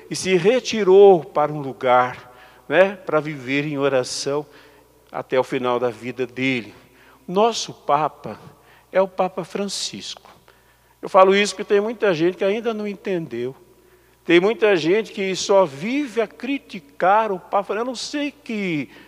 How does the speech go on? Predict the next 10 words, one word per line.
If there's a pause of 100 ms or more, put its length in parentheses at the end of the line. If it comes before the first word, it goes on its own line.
(120)
raio
de
católico
que
é
este, (360)
que
lhe
falta
fé.